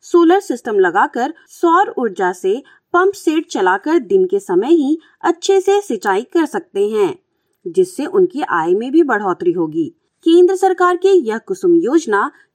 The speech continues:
किसानों के लिए लाभकारी है। झारखंड देश का पहला ऐसा राज्य है जहां पीएम कुसुम योजना के तहत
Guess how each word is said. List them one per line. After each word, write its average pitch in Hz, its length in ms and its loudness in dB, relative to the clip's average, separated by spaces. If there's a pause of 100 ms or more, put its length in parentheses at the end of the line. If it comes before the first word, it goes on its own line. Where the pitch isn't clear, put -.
किसानों 349 460 4
के 381 120 2
लिए 370 180 4
लाभकारी 175 640 0
है। 175 300 -4 (340)
झारखंड 330 680 0
देश 247 340 -4
का 320 200 0
पहला 208 420 -2
ऐसा 180 400 -4
राज्य 175 420 -2
है 226 220 -4 (280)
जहां 330 340 2
पीएम 349 400 2
कुसुम 269 340 -8
योजना 180 440 0
के 339 160 -2
तहत 214 320 -6